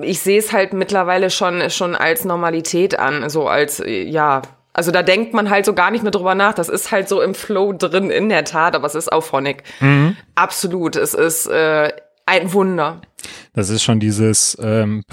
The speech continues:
Speaker 2: wo man sich die Datei hinter anguckt und fragt, "Hab ich das jetzt eigentlich schon durch Auphonic gejagt oder nicht?" Weil's <laughs> schon so im, im Workflow drin ist.
Speaker 1: Ja,
Speaker 2: Ja.
Speaker 1: genau,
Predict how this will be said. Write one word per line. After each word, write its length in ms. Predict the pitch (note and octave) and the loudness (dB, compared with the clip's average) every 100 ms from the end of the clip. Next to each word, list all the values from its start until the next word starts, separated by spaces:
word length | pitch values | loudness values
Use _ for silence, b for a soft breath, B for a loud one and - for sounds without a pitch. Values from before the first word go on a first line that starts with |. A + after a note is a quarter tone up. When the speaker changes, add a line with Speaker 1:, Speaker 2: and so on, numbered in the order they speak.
| - | -16
Speaker 2:
wo 300 | G#2 F#2+ A2 | -14 -6 0
man 120 | A#2+ | 2
sich 120 | A#2 | 2
die 100 | A#2+ | 0
Datei 300 | A2+ A2+ A#2 | 2 4 4
hinter 220 | A#2+ A#2 A#2+ | 4 4 2
anguckt 340 | A#2+ B2 - | 0 -2 -2
und 160 | A2 G#2+ | -2 -2
fragt, 400 | - A2+ - - | 0 -2 -2 -4
"Hab 100 | G#2+ | -4
ich 100 | - | -4
das 120 | G#2 | -4
jetzt 180 | G#2 - | -4 -4
eigentlich 240 | G#2+ A2+ | -4 -2
schon 160 | G#2+ G2 | -4 -4
durch 180 | G#2 A2 | -4 -6
Auphonic 320 | - A2 A2+ | -4 -4 -2
gejagt 320 | G2+ G#2 - | -2 -2 -2
oder 140 | G2+ F#2+ | -6 -2
nicht?" 280 | G#2 - F#2+ | -2 -4 -4
Weil's 240 | F#2 - - D#3 - - F3+ | -4 -2 0 0 0 2 2
<laughs> 340 | - F3+ - | 2 0 0
schon 320 | - - C3+ | -2 0 2
so 160 | A#2 A#2+ | 2 0
im, 260 | A2+ A#2 - B B B - | 0 -2 -4 B B B -2
im 160 | A2+ | 2
Workflow 340 | A2+ A#2 A#2 G#2+ | 2 2 0 -2
drin 220 | G#2 G#2 | -4 -6
ist. 160 | - | 0
Speaker 1:
Ja, 220 | A3+ A3 A3 | 2 4 2
Speaker 2:
Ja. 60 | |
Speaker 1:
genau, 680 | F#3+ G3 F#3+ F#3 F3+ E3 E3 | 0 0 2 2 2 -2 -6